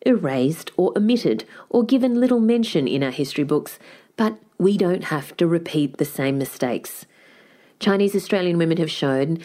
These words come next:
that whether it's participating in an event like the Sydney Lunar Festival or raising money for the Red Cross in Martin Place at the turn of the century,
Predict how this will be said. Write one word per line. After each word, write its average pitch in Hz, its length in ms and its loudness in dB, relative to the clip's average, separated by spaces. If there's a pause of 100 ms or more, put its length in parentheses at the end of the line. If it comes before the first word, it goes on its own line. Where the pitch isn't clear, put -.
(200)
that 143 200 -2
whether 165 220 2
it's - 140 -2
participating 208 760 0
in 160 140 0
an 147 80 2
event 156 440 -2 (300)
like 139 220 -2
the 151 60 -2
Sydney 139 280 0
Lunar 123 240 0
Festival 214 640 0 (280)
or 170 120 2
raising 151 360 0
money 156 240 0
for 240 100 -2
the 202 100 0
Red 151 200 0
Cross 165 340 -4
in 202 100 2
Martin 143 300 0
Place 147 500 -2
at - 60 -4
the 147 80 -2
turn 135 240 0
of 123 100 0
the 127 60 -2
century, 143 580 -2